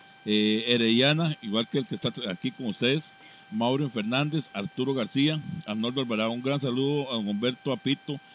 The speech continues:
y a usted, Jorge, un abrazo, que Dios los llene de muchas bendiciones a todos, excelente programa. Muchísimas gracias, don Arnoldo Alvarado. Habíamos quedado de que,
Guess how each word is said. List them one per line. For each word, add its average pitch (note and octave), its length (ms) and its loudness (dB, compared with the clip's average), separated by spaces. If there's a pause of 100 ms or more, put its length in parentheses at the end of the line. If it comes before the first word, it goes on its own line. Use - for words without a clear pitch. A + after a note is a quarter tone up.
(160)
y G2 60 0
a G2+ 60 2
usted, A#2+ 180 -4
Jorge, B2+ 260 0
un B2+ 60 -2
abrazo, A#2 420 -2
que - 60 -2
Dios G#2 160 2
los B2 100 -2
llene A#2+ 220 0
de B2+ 60 -2
muchas A#2+ 280 -4
bendiciones A2+ 380 -4
a A2+ 100 -8
todos, A2 220 -2
excelente F#2+ 360 -2
programa. G2 280 -2
Muchísimas B2+ 460 0
gracias, A#2+ 360 2
don F#2+ 140 -2
Arnoldo G#2 320 -2
Alvarado. F#2+ 340 -4 (1040)
Habíamos D3+ 380 6
quedado F#3+ 560 6
de D3+ 220 2
que, C#3 560 6